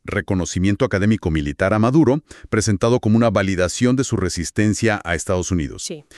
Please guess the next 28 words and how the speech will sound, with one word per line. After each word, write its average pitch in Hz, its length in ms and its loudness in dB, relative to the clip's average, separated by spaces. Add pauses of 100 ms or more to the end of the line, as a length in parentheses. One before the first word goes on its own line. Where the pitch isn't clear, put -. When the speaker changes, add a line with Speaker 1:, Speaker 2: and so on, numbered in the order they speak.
(180)
Speaker 1:
Y 104 140 0
esto 123 160 0
en 180 80 6
un 156 80 4
momento 110 340 2
súper 90 340 -2
crítico. - 460 -6 (160)
Sanciones, 87 720 0
acusaciones 73 520 -8
graves, 110 420 0
presencia 80 420 -6
militar 73 400 -6
cerca 123 440 0 (460)
y 123 100 0
la 147 120 4
posibilidad 190 580 0
de 156 140 0
estas 151 240 -2
medidas 135 320 4
legales 127 340 0
extraordinarias 107 760 0
en 90 80 0
Venezuela. 87 480 0
Speaker 2:
Exacto. 196 580 -4 (160)
Todo 247 320 4
configura 214 760 0
un 208 160 0
escenario, 214 800 2